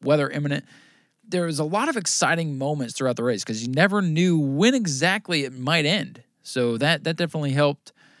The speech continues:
Uh, there were some wild crashes. I mean, we almost flipped a car, which is cool. Um, the finish, I give it a nine. I would have given it a ten, like, if Briscoe or Reddick would have been able to win, but with Kyle Busch winning, took it down just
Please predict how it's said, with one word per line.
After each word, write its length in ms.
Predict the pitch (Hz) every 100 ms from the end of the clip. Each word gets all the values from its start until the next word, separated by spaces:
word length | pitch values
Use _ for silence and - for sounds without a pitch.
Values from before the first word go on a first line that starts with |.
| _ _
Uh, 160 | - 110
there 140 | 107
were 80 | 123
some 160 | 131 127
wild 340 | 131 147 143
crashes. 580 | - 131 135 135 135 123
I 60 | 117
mean, 140 | 117
we 80 | 123
almost 240 | 135 113
flipped 260 | - 139 -
a 40 |
car, 360 | 117 127 127 131
which 180 | 117 -
is 80 |
cool. 360 | 117 139 135 123 _ _ _ _
Um, 520 | - 127 117 107 107 113 _ _
the 100 | 151
finish, 300 | 139 202 185
I 80 | 165
give 160 | 151 160
it 60 |
a 80 | 135
nine. 400 | 120 127 117 107
I 40 |
would 140 | 131 196
have 60 |
given 200 | 185 196
it 140 | 185 143
a 80 | 113
ten, 540 | - 165 170 170 160
like, 180 | 135 123
if 120 | 117
Briscoe 560 | - 160 - 147 143 139
or 360 | - 120 117
Reddick 360 | 110 135 143 139 - -
would 160 | 131
have 60 | 117
been 100 | 127
able 160 | 135 113
to 60 |
win, 400 | 107 135 156 147
but 100 | 117 -
with 160 | - 131
Kyle 240 | - 143 135
Busch 240 | 143 -
winning, 200 | 139 139
took 200 | 123 135
it 80 | 120
down 180 | 120 117
just 140 | 104